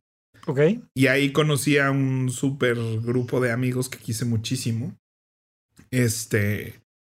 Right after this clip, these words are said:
Speaker 2: y estuve cinco años en el tec bailando bailes de salón. Y de todo, ya, ya bailábamos, este, charleston, este, swing y una serie de cosas. Este, pero me encanta, me encanta bailar y qué bueno que estás aprendiendo a bailar para pararte a bailar en las fiestas.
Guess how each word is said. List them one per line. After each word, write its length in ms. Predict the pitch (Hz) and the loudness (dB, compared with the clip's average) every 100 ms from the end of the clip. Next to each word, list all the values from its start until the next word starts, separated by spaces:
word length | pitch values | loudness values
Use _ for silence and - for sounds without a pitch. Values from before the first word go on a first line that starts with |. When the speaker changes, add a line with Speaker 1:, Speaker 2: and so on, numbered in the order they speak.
| _ _ 131 | _ _ 2
Speaker 2:
y 100 | 127 | 2
estuve 440 | 127 151 147 147 | 2 2 4 4
cinco 340 | 143 151 143 | 2 0 2
años 280 | 151 196 117 | 2 2 0
en 140 | 117 110 | 0 0
el 140 | 113 | 0
tec 340 | 143 143 - 139 | -2 -2 -4 -4
bailando 480 | 117 117 123 131 | -2 0 0 -2
bailes 260 | 123 120 123 | -2 -4 -4
de 80 | 117 | -6
salón. 440 | 120 113 120 - _ _ _ _ _ _ _ 123 | -6 -6 -8 -10 _ _ _ _ _ _ _ -2
Y 180 | 120 117 | 2 2
de 100 | 110 | 2
todo, 320 | 113 214 131 | 4 4 4
ya, 240 | 101 113 | 2 0
ya 200 | 113 107 | 0 -2
bailábamos, 680 | 107 110 110 123 131 117 113 | -2 0 2 2 0 -2 -4
este, 380 | 107 - 107 107 | -6 -4 -4 -4
charleston, 720 | - 107 123 - 117 113 113 | -4 -2 -4 -4 -4 -2 -2
este, 280 | 110 - 107 | -4 -4 -4
swing 540 | - 110 123 120 117 | -2 0 0 0 0
y 140 | 110 113 | -2 -2
una 180 | 120 | -2
serie 220 | 117 131 117 | 0 0 0
de 100 | 110 | -2
cosas. 540 | 123 110 135 - - - _ _ _ _ - | -4 -4 -8 -12 -18 -20 _ _ _ _ -2
Este, 800 | 123 113 107 - 127 117 113 110 | 0 0 -4 -2 2 2 2 0
pero 240 | 120 117 | 2 2
me 120 | 113 | 0
encanta, 320 | 113 139 151 120 | -2 -2 -2 -2
me 80 | 110 | -2
encanta 520 | 131 123 127 127 117 | -2 -2 -2 -2 -4
bailar 360 | 113 117 165 185 | -6 -2 0 0
y 80 | - | 2
qué 120 | 143 | 2
bueno 360 | 139 147 156 156 | 4 4 2 -2
que 40 | |
estás 220 | - 127 | -2 -2
aprendiendo 360 | 117 117 113 110 | 0 0 0 0
a 20 | |
bailar 380 | 107 110 151 185 | -2 0 0 0
para 240 | 170 113 110 | 0 -4 -4
pararte 300 | 113 113 120 | -4 -2 -2
a 40 | |
bailar 220 | 113 113 | -2 -4
en 80 | 110 | -6
las 120 | 101 | -8
fiestas. 720 | - 143 151 190 214 - - | -2 0 0 -2 -4 -6 -18